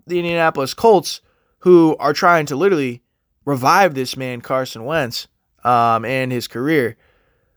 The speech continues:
Uh, I did wanna touch on some N B A, so I will do that before I get out of here. But before I do so, I need to touch on this Deshaun Watson, because obviously Deshaun Watson is the biggest offseason quarterback carousel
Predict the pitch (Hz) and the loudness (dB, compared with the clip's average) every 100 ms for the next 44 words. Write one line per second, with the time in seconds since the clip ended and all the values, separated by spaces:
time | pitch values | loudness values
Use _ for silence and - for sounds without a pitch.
0 | _ _ _ _ - 120 127 127 123 131 | _ _ _ _ 0 4 6 6 4 2
1 | 202 220 196 - 165 160 147 - 143 135 | 2 2 0 0 -2 -2 -4 -6 -8 -6
2 | 135 135 131 - 127 127 131 135 131 127 | -2 -2 -2 -2 -2 0 -2 0 0 0
3 | 120 127 123 120 120 117 113 110 113 120 | -6 -4 -4 -2 -2 -2 -4 -10 -14 -14
4 | 123 147 143 131 143 131 127 120 123 117 | -10 -4 -4 -4 -6 -6 -6 -6 -8 -14
5 | - 123 123 113 113 - - 117 107 110 | -10 -10 -8 -10 -12 -18 -14 -10 -10 -2
6 | 175 180 - - 135 135 208 202 196 165 | -2 -2 -6 -16 -8 -2 0 0 -2 -8
7 | 151 170 160 170 170 170 165 156 135 135 | -6 -4 -2 0 -2 -4 -12 -12 -14 -12
8 | 180 180 - _ _ _ _ _ _ _ | -10 -10 -12 _ _ _ _ _ _ _
9 | _ _ 151 156 151 143 135 143 156 143 | _ _ -4 -4 -4 -10 -10 -10 -8 -4
10 | 135 - 147 139 139 135 131 131 | -6 -6 -8 -8 -4 -4 -4 -6